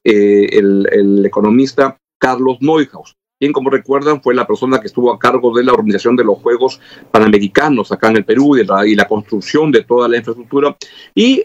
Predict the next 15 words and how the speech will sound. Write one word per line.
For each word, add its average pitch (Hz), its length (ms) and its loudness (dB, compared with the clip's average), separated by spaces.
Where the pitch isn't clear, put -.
hace, - 420 -2
este, - 280 -2
es 117 100 -2
el 127 80 0
gobierno 147 540 0
de 147 120 2
Sagasti 143 560 -2
el 135 200 0
que 143 140 2
lo, 110 300 0
lo 113 200 2
convoca 131 600 -2
para 135 220 0
trabajar 123 500 -2
conjuntamente 135 960 0